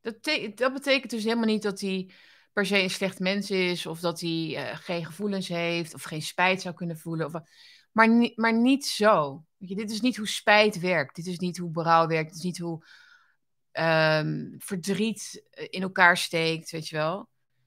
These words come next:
Li-, want dat, dat die lichaamstaal-expert verdriet ziet, verdriet ziet bij Maxima, dan begrijp je überhaupt verdriet niet, volgens mij.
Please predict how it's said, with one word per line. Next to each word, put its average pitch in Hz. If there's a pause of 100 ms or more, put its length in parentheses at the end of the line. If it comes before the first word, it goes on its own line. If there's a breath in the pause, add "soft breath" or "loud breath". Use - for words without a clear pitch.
(260)
Li-, -
want 208
dat, 220
dat 202
die 208
lichaamstaal-expert 190
verdriet 185
ziet, -
verdriet 208
ziet 165
bij 160
Maxima, 160
dan 180
begrijp 196
je -
überhaupt 175
verdriet 170
niet, 143
volgens -
mij. 156